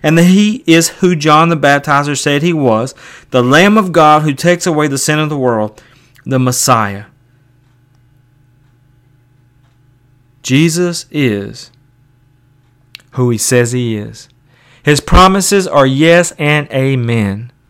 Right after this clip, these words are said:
And he says that we can come to him and he will make our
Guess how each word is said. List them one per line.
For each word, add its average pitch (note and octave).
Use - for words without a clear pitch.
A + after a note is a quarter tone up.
And C#3
he G3+
says G3+
that D#3+
we F#3
can D#3
come F#3+
to F#3+
him A#2
and C3+
he D#3
will E3+
make D#3+
our D3